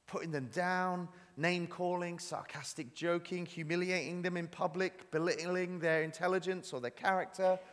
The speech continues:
or their physique or their abilities, unfair comparison with their siblings,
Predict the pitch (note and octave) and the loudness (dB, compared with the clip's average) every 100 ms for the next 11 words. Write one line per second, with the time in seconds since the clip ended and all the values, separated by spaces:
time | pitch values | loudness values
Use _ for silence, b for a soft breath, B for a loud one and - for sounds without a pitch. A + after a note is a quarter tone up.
0 | B B B C3 B2+ C3 - C3+ C3+ G3 | B B B -6 -2 -2 -2 -6 -2 -2
1 | G3 - C#3 C3 C3+ B2 E3+ F#3 F3 G3 | -2 -6 -6 0 0 0 0 0 0 -4
2 | F#3 F3 - - - b b b b b | -4 -6 -8 -12 -14 b b b b b
3 | b _ E3 F#3+ - G3+ F#3+ F#3+ F3+ - | b _ 0 2 6 8 8 4 -4 4
4 | F3+ F3 - F#3 E3+ D#3+ C#3+ - E3+ F3 | 6 4 0 -4 -2 -2 -4 -2 -2 -2
5 | F3+ F3 E3+ - - - | -4 -4 -8 -12 -16 -18